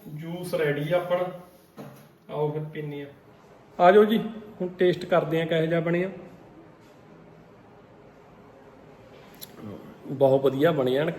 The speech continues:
ਘੈਂਟ ਬਣਿਆ। ਤੇ ਦੋਸਤੋ, ਆਹੀ ਫਾਇਦਾ ਏ ਘਰੇ ਰਹਿਣ ਦਾ। ਕਦੇ ਕੁਛ ਬਣਾ ਕੇ ਬੰਦਾ ਖਾ ਲੈਂਦਾ, ਕਦੇ ਕੁਛ ਖਾ ਲੈਂਦਾ ਏ।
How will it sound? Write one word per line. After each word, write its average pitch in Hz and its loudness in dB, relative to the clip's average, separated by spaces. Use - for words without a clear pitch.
ਘੈਂਟ 156 4
ਬਣਿਆ। 135 -2
ਤੇ 226 4
ਦੋਸਤੋ, 220 12
ਆਹੀ 247 8
ਫਾਇਦਾ 226 8
ਏ 160 6
ਘਰੇ 185 0
ਰਹਿਣ 156 2
ਦਾ। 170 -4
ਕਦੇ 190 2
ਕੁਛ 190 -6
ਬਣਾ 180 2
ਕੇ 180 -2
ਬੰਦਾ 175 -2
ਖਾ 170 0
ਲੈਂਦਾ, 170 0
ਕਦੇ 170 -2
ਕੁਛ 160 -6
ਖਾ 151 -2
ਲੈਂਦਾ 156 0
ਏ। 220 0